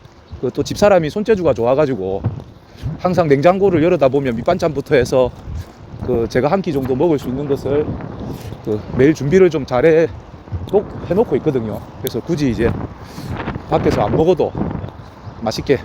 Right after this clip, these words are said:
밥을 먹을 수 있기 때문에 오늘은 집에서 밥을 먹으려고 생각하고 있습니다, 여러분. 그 메뉴에 따라서 먹방을 찍을 수도 있고요. 아니면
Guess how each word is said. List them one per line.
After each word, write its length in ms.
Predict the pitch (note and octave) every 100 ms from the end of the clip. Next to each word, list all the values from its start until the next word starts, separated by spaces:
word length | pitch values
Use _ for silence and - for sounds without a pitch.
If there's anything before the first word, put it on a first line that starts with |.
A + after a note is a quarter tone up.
| - -
밥을 180 | C#3+
먹을 220 | C#3 E3 C#3+
수 100 | G3
있기 160 | -
때문에 340 | - A2 G2+ F2+ D#2 - - - - - - - - -
오늘은 220 | B2+ A#2+ A2
집에서 440 | D3+ C3 C3+ F#3+ - - -
밥을 200 | B2 A2
먹으려고 480 | A2+ A2 G#2 G#2+ C#3+ G#3 - - - - -
생각하고 480 | - C#3+ C#3 C#3+ F#2
있습니다, 300 | - G#2 E2
여러분. 220 | - F2 - - - - - - - -
그 80 | -
메뉴에 420 | A#2+ A#2 D3 A3+
따라서 560 | G3 E3+ D3+ B2 G#2+ G2+ - - - - - - - - - -
먹방을 640 | B2+ D3+ E3+ D#3+ E3 D#3 C#3
찍을 200 | A#3 G3
수도 180 | - A#2+
있고요. 260 | - F2+ D#2 - - - - - - - - - -
아니면 520 | G#2+ C#3 D#3 C3+ C3